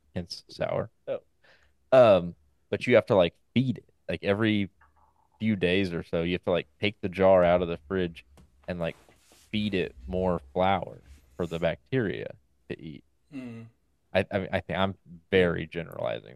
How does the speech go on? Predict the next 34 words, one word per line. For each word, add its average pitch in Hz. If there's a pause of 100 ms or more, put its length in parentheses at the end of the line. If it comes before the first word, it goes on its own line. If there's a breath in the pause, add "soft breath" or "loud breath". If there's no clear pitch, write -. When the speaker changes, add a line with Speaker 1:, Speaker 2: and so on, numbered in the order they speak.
(120)
Speaker 1:
this. -
The 90
sourdough 85
people 82
are 85
gonna -
Speaker 2:
<laughs> -
Speaker 1:
come 87
for 90
my 82
head. 82 (1040)
Uh, 95 (1040)
but 113
yeah, 101
so, 90
Speaker 2:
You're -
Speaker 1:
uh, 107
Speaker 2:
mansplaining 123
sourdough. 120
Speaker 1:
when 113
you 110
do 175
that, 104
you 113
have 123
to, 117
like, 87
skim 104
part 127
of 131
it. 139
It's -
called 95
the 82